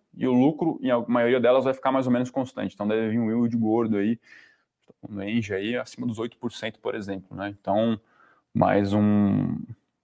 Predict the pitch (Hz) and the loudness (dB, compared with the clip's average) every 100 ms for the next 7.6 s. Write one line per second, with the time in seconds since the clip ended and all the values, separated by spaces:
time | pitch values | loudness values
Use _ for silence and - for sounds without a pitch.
0 | _ _ _ - 151 151 151 139 123 131 | _ _ _ 0 2 4 4 4 4 2
1 | 127 127 120 117 113 107 107 110 101 104 | 0 0 0 2 2 2 2 2 2 0
2 | 101 95 101 98 95 98 - - - - | 0 2 2 2 0 -2 -6 -20 -20 -20
3 | - - 104 104 101 98 101 110 95 92 | -10 -4 0 2 2 0 0 0 2 0
4 | 87 - - _ _ - - - - 120 | 0 -6 -16 _ _ -4 -2 -2 0 2
5 | 123 - 101 104 104 - - 143 147 123 | 2 2 2 4 2 -6 -2 2 6 8
6 | 131 127 123 127 120 - - 123 110 123 | 6 4 2 2 0 -6 0 2 4 4
7 | 127 120 107 110 120 | 4 4 4 2 2